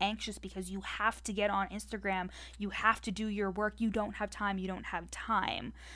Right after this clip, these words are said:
So I never left room for my own emotions, and that was learned from never having the space held for them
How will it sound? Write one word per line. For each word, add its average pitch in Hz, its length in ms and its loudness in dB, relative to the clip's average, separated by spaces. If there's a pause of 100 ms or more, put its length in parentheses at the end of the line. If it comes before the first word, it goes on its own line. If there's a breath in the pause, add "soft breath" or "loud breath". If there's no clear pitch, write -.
(120 loud breath)
So 254 160 8
I 240 100 12
never 233 320 4
left 233 300 2
room 208 360 -2
for 214 120 -4
my 190 240 2
own 294 180 6
emotions, 190 640 2
and 185 360 -4 (120)
that 214 220 6
was 208 120 0
learned 185 360 0
from 185 640 2 (320 loud breath)
never 196 480 4
having 190 340 2
the 185 80 -4
space 185 380 -2
held 180 600 0
for 185 320 0
them 165 500 2